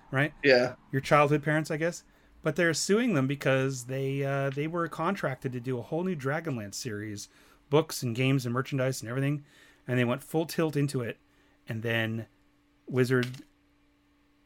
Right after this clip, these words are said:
Speaker 1: canceled the project without warning, leaving them high and dry, and they allege
Speaker 2: Wow.
Speaker 1: it's because they're getting s-, that they're getting slapped so hard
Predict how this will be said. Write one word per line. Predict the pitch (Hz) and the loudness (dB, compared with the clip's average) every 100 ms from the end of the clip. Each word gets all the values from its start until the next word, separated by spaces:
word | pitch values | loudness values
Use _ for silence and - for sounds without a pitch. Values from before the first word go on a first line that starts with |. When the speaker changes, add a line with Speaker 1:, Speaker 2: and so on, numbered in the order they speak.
| _ _ _ - | _ _ _ -8
Speaker 1:
canceled | - 147 156 135 | 0 0 0 -4
the | |
project | - 131 123 117 - - _ _ _ _ _ _ _ _ | 0 4 4 0 -10 -20 _ _ _ _ _ _ _ _
without | 135 120 139 | 2 4 4
warning, | 143 143 107 151 - _ _ _ _ _ _ _ _ _ _ - | 4 2 0 -6 -12 _ _ _ _ _ _ _ _ _ _ -6
leaving | 123 | -2
them | 123 | -2
high | 110 127 | 0 2
and | 175 | 2
dry, | 165 120 113 143 _ _ _ _ _ _ | 2 2 -2 -6 _ _ _ _ _ _
and | 123 117 | -6 0
they | 131 | 4
allege | 135 123 117 | 6 6 4
Speaker 2:
Wow. | |
Speaker 1:
it's | 117 95 | 2 0
because | 127 131 117 110 - | -2 0 2 0 -2
they're | 135 113 | -4 0
getting | 127 117 | 0 -2
s-, | 113 - | -4 -8
that | 139 123 - | -8 -8 -6
they're | 120 | -6
getting | 120 110 | -4 -4
slapped | - - 135 123 - | -4 -4 -4 -6 -6
so | - - 151 151 | -4 -2 -2 0
hard | 135 147 127 117 | 2 2 2 -2